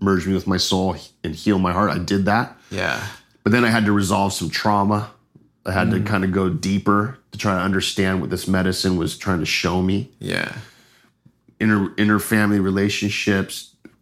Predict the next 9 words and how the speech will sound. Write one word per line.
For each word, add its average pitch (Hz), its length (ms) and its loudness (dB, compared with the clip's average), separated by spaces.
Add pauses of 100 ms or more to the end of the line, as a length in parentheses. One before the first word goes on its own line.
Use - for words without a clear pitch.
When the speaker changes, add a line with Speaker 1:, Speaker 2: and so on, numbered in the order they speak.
(120)
Speaker 1:
couples 101 420 0
relationships, 98 720 0 (200)
kid 110 320 2
relationships, 98 720 0
all 92 100 2
that 90 140 -2
kinda 92 160 0
stuff - 320 -2
was 82 200 -2